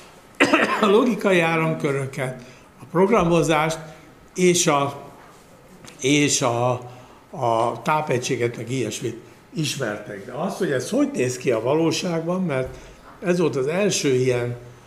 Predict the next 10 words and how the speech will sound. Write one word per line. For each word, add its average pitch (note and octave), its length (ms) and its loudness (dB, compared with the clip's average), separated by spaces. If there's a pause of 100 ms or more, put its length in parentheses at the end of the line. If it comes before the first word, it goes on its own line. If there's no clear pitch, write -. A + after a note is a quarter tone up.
(120)
mi-, E3 260 2
ö, B2 320 0
mini D#3+ 260 2
számítógép B2 1000 -2 (180)
voltak B2+ 380 -2
éppen A#2 260 -6
Amerikában, D#3 880 -4 (520)
amelyik C#3 500 -6
elég C#3 300 -2
nagy, A#2+ 320 -4